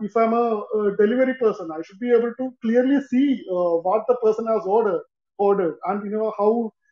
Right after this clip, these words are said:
easy to get them, uh, right? And how, what is the easiest way to deliver them? And,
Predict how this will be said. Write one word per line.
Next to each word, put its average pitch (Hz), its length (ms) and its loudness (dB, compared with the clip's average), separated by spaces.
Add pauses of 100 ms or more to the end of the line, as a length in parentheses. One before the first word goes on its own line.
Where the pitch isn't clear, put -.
(120)
easy 214 380 2
to 254 120 -4
get 196 160 0 (140)
them, 165 180 -2 (220)
uh, 156 140 -10
right? 165 200 -6
And 196 200 -8
how, 208 220 0
what 196 260 -2
is 220 80 -6
the 233 100 -8
easiest 202 460 -6
way 202 340 -2
to 240 160 -4 (300)
deliver 214 380 4
them? 170 300 -2
And, 170 320 -6